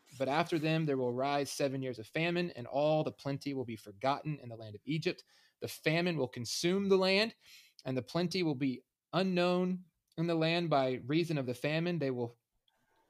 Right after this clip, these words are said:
fo-, that will follow, for it will be very severe. And the doubling of Pharaoh's dreams means that the thing is fixed by God, and God will shortly bring it about. You can take it to the bank.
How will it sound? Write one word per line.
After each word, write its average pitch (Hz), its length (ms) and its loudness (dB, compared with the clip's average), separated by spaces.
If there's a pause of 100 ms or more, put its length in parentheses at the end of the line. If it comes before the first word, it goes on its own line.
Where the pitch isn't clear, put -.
(240)
fo-, - 300 0
that 143 140 -2
will 135 80 -2
follow, 160 340 2
for 143 160 -4
it 143 160 0
will 147 120 -2
be 135 160 -2
very 131 320 -2
severe. 110 520 -8 (320)
And 135 140 -2
the 131 60 0
doubling 165 600 2
of 139 140 -2
Pharaoh's 127 480 0
dreams 190 600 -2 (240)
means 165 460 0
that 135 160 -4
the 123 100 -8
thing 160 480 0
is 117 160 -8 (160)
fixed 208 300 2
by 156 180 4
God, 135 500 2 (260)
and 127 200 -6
God 143 320 4
will 135 120 -4
shortly 143 640 -2 (100)
bring 139 220 -2
it 135 80 0
about. 131 340 4 (500)
You 127 100 -8
can 117 200 -8
take 165 240 2
it 156 100 -2
to 180 80 4
the 151 80 0
bank. 127 500 -2